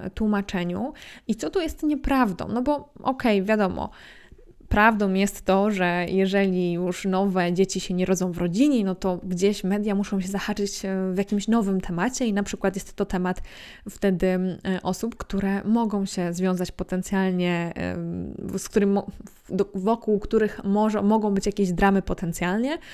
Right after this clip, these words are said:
No i na przykład nastolatkowie, e, jak Harry i William, no to są to idealne osoby, którymi media po prostu się wtedy zainteresowały. Nieprawdą w tym, co przeczytałam, jest to, że w dwa tysiące drugim roku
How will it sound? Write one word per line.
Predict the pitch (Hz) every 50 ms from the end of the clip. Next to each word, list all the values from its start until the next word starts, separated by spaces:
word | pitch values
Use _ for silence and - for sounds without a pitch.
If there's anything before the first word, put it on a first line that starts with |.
| - - - - - -
No | 208 208 214 240 269
i | 277
na | 262 233
przykład | 226 - 226 - 220 208 214
nastolatkowie, | 208 214 214 - 208 196 190 - - - 190 214 220 214 214 202 196 196 - - - - - - - -
e, | 196 185 180 180 180 185 185 180 180 170 - - - -
jak | - 196 185 185 -
Harry | - - 202 202 202 196
i | - 196
William, | 185 190 190 185 202 196 196
no | 196
to | 185 196
są | 185 - 202 190
to | - 196 185
idealne | - 185 202 - - 196 190 185 185
osoby, | 185 190 - 196 175 180 180
którymi | 175 - 190 190 190 190
media | 190 190 190 185 190 185
po | 185
prostu | 175 - - - 202
się | - -
wtedy | - 196 180 185
zainteresowały. | 190 196 190 185 190 185 - 202 190 - 208 185 170 156 - - - - _ _ - - - - - - -
Nieprawdą | 208 220 220 - - 294 370 427 349 269 262 247 240 240
w | -
tym, | - - 240 277 277 262
co | 247 226
przeczytałam, | - 240 202 226 - - 180 185 190 220 240
jest | 254 254 - - -
to, | 185 175 180 185
że | 202 208
w | 190
dwa | 180 185 220 240
tysiące | 247 254 240 240 233 226 226 226 220 214
drugim | 196 202 208 196 208 202 190
roku | 180 170 165 - - 190 190 214